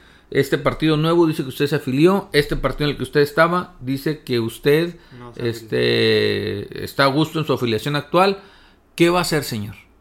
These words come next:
Speaker 1: "No, pues me quedo con el nuevo". O "No, pues el nuevo no es cierto, nunca,
Speaker 2: No vino, no.
Speaker 1: nunca vinieron, es, es afiliación falsa". "Ah, ok".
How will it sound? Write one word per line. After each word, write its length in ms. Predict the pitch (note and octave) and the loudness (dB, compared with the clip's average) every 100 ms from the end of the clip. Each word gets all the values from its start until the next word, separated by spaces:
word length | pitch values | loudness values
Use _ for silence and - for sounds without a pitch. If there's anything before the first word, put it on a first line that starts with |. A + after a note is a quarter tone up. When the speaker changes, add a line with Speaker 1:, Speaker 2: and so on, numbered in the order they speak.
| _ _ _ _ _ _ _ _ | _ _ _ _ _ _ _ _
Speaker 1:
"No, 220 | C3 G3+ | -2 0
pues 200 | G3+ E3+ B2 | 0 -2 -2
me 140 | B2+ | -4
quedo 160 | E3+ F3+ | 0 0
con 120 | F3 | 0
el 80 | B2+ | 0
nuevo". 320 | C3+ B2+ A2 | 2 2 0
O 140 | A#2 | 0
"No, 200 | C#3+ A3 | 2 0
pues 160 | A#3 E3+ | 0 -2
el 200 | D3+ C#3+ | 0 2
nuevo 480 | D#3+ F3+ G3 F3+ B2 | 2 4 4 4 2
no 140 | C#3+ D#3+ | -2 -2
es 60 | |
cierto, 360 | E3 F3+ F3+ E3+ | 2 2 2 0
nunca, 640 | D#3+ F3 F3 F#3 E3+ A#2+ | 2 0 2 2 2 -2
Speaker 2:
No 180 | B2+ C#3+ | -8 -8
vino, 380 | C#3+ D3 C#3+ C#3 C#3 | -8 -8 -10 -14 -2
no. 60 | |
Speaker 1:
nunca 320 | C#3+ F3+ F#3+ | 4 4 6
vinieron, 480 | G3+ F3 F3 F3+ E3 | 4 6 4 4 4
es, 200 | D#3 D#3 - | 0 0 0
es 160 | E3 | 2
afiliación 440 | F#3 D#3 B2+ D#3 D3 | 2 2 0 0 0
falsa". 320 | D3+ C3 - | 0 0 4
"Ah, 200 | D3 D#3 | 6 6
ok". 160 | D3 | 4